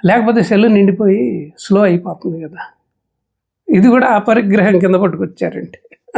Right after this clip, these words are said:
అంటే అనవసరమైన వాటికి దూరంగా ఉండాలని చెప్పటమే. Less luggage, more comfort. ఇంకొకటి ఏంటంటే ఇప్పుడు లౌకిక జీవితం గురించి మనం మాట్లాడుకుంటున్నాం కాబట్టి అపరిగ్రహాన్ని కనుక ఆశ్రయిస్తే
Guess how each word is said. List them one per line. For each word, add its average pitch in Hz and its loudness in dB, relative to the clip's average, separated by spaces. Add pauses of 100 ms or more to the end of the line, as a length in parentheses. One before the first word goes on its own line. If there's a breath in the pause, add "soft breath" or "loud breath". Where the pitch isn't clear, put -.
(1400 loud breath)
అంటే 190 -2 (1600)
అనవసరమైన 180 0
వాటికి 185 0
దూరంగా 180 2
ఉండాలని 175 2
చెప్పటమే. 147 -8 (100)
Less 170 0
luggage, 180 -2
more 147 -6
comfort. - -18 (2250)
ఇంకొకటి 262 4
ఏంటంటే 226 2
ఇప్పుడు 190 2
లౌకిక 240 2
జీవితం 208 2
గురించి 175 0
మనం 175 0
మాట్లాడుకుంటున్నాం 175 -2
కాబట్టి 156 -4
అపరిగ్రహాన్ని 240 2
కనుక 202 0
ఆశ్రయిస్తే 175 -2